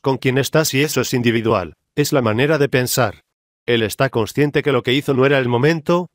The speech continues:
está hablado y ya está", señaló. El zaguero rojiblanco enfatizó en que se sienten apenados luego de no cumplir con la expectativa esperada, ya que no se han dado los resultados requeridos,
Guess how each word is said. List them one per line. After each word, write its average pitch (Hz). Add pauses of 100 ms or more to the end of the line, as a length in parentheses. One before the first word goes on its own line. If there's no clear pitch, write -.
(120)
está 123
hablado 127
y 127
ya 110
está", 117 (440)
señaló. 117 (480)
El 117
zaguero 139
rojiblanco 117
enfatizó 127
en 131
que 123
se 117
sienten 147
apenados 143
luego 120
de 113
no 98
cumplir 135
con 135
la 123
expectativa 151
esperada, 117 (200)
ya 143
que 127
no 147
se -
han 131
dado 147
los 135
resultados 117
requeridos, 135